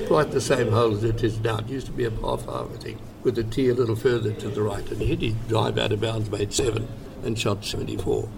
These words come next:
And, and Bobby wouldn't agree with this, but if Roger was here, tell you anyway. He said, "How do you fancy?" "Well," he said, "the course is running and everything." He said, "I could do a couple of seventies and a seventy-one, but there'll be one too many." And Mom and I wa-, walked the last six holes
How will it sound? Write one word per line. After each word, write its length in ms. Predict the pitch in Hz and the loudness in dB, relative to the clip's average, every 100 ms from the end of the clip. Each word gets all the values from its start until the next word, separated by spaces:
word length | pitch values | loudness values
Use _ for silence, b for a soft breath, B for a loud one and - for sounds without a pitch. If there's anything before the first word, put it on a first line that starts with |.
| - | -6
And, 100 | 113 | -4
and 220 | 113 113 113 | 0 2 4
Bobby 280 | 135 127 127 | 4 6 6
wouldn't 420 | 123 110 - - 117 | 6 2 -2 -2 -2
agree 320 | 101 135 120 | 2 4 4
with 100 | 104 | 4
this, 120 | 104 | 0
but 260 | - 110 - | 2 0 2
if 140 | 110 - - | -2 -2 -6
Roger 420 | 98 123 131 110 | -2 0 2 2
was 160 | 110 107 | 4 6
here, 140 | 107 | 6
tell 240 | 107 110 107 | 6 4 4
you 80 | |
anyway. 380 | 120 135 113 110 | 4 2 2 2
He 340 | 113 147 139 135 | 2 -2 -2 -4
said, 200 | 139 - | -4 0
"How 120 | 143 | 0
do 80 | 71 | 2
you 80 | - | 0
fancy?" 340 | 151 127 - | 0 0 -2
"Well," 280 | - 73 71 | 0 0 2
he 80 | 67 | 0
said, 260 | - - - - - | -2 -4 -4 -6 2
"the 60 | |
course 280 | - 196 - | 6 6 6
is 120 | 127 107 | 2 4
running 300 | 120 113 110 | 4 4 4
and 100 | 107 | 4
everything." 280 | 98 104 107 | 2 -2 -2
He 40 | |
said, 140 | 123 | 0
"I 100 | 123 | 0
could 180 | - 117 - - | 0 -2 -2 -4
do 100 | - | 0
a 40 | 113 | 2
couple 280 | 139 120 110 | 0 0 -2
of 80 | |
seventies 500 | 104 127 113 107 101 110 | 2 2 2 0 -2 -2
and 80 | |
a 40 | 107 | -6
seventy-one, 680 | - 120 107 110 107 107 107 | -2 -2 0 2 2 2 -2
but 140 | 110 | -2
there'll 160 | 110 110 | -2 -2
be 120 | 113 | 0
one 220 | 110 113 | 2 2
too 200 | 110 131 | 2 0
many." 380 | 110 110 107 98 - - - - | 0 0 0 -2 -10 -12 -10 -4
And 80 | |
Mom 200 | 117 127 120 | -2 0 2
and 80 | |
I 100 | 117 131 | 4 4
wa-, 240 | 127 151 | 4 2
walked 320 | - 127 151 | 4 2 4
the 40 | 131 | 4
last 300 | 120 104 104 | 2 0 0
six 240 | - - 98 | -2 -2 -4
holes 380 | 107 110 - - | -4 -6 -8 -12